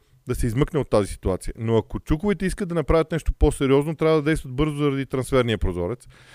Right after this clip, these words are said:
А, не знам кого биха могли да наемат, а, в момента. А, всъщност не е много ясно кой би могъл да дойде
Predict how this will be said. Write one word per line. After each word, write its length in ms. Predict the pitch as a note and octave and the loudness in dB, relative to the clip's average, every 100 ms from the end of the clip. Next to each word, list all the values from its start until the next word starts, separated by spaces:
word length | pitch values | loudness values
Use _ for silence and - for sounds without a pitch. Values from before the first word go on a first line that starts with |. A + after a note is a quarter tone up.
| - - - | -20 -20 -4
А, 220 | C3 C3 | 2 4
не 120 | C3 | 4
знам 180 | B2 F3 | 4 2
кого 240 | F3 D#3+ | 2 2
биха 200 | D#3+ F3 | 2 2
могли 260 | E3+ C#3+ D#3 | 0 0 -2
да 100 | D3+ | 0
наемат, 520 | C#3+ B2+ G2+ _ - - - - | 0 0 -2 _ -18 -18 -18 -18
а, 40 | A#2 A2+ | -12 -6
в 380 | A2 G#2 G#2 G#2 | -4 -4 -4 -6
момента. 440 | G#2 G2 F#2+ B2+ D3+ _ _ _ _ _ | -6 -6 -6 -6 -8 _ _ _ _ _
А, 240 | - A2 G#2+ _ _ _ _ _ _ _ | -12 -10 -10 _ _ _ _ _ _ _
всъщност 340 | D#3+ D#3 D3 | -8 -6 -6
не 80 | D#3 | -4
е 40 | |
много 240 | D3+ E3 D3+ | -2 0 2
ясно 300 | D#3 D#3 D3 | 2 0 -4
кой 160 | - | -4
би 120 | D3 D3+ | -2 -2
могъл 260 | D3 D3+ | -2 0
да 100 | C#3+ | 0
дойде 420 | G#2 C#3 C3 F#2+ | 6 8 8 4